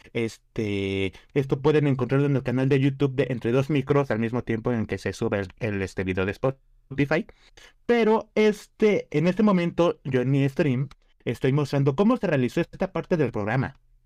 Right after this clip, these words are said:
Simplemente le, le escribes, este, un simple comando, en este caso a chat G P T,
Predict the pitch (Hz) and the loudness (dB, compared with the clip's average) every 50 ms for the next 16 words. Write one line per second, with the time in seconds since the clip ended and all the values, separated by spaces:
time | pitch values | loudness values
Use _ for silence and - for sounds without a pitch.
0 | _ _ _ _ - 180 175 175 185 220 208 196 190 196 196 190 220 202 190 165 | _ _ _ _ -2 -2 -2 0 2 2 2 4 4 2 2 0 0 0 2 0
1 | 135 135 - _ _ _ - 147 139 135 135 143 131 131 - - 151 165 170 170 | 0 -2 -6 _ _ _ -4 -2 0 0 0 0 -2 -2 -2 -2 -2 0 0 -2
2 | - - 139 131 - - 135 123 123 - - - 185 180 180 185 - - 196 196 | -2 -4 -4 -4 -2 -2 -2 -2 -2 -4 -4 -2 -2 0 0 -2 -2 -2 -2 -2
3 | 190 185 - 214 202 185 185 - 143 131 139 143 143 143 139 123 120 - - 120 | 0 0 0 0 0 0 2 0 0 2 2 2 2 0 0 0 0 0 -2 -4
4 | 123 123 117 - 147 135 - 131 135 - 131 - 110 - - 123 - - 143 135 | -4 -6 -4 -4 -4 -4 -2 -4 -4 -2 -4 -4 -4 -4 -4 -6 -2 -2 -2 0
5 | - 143 131 127 127 113 98 - | 0 -2 -2 0 -2 -2 -2 -4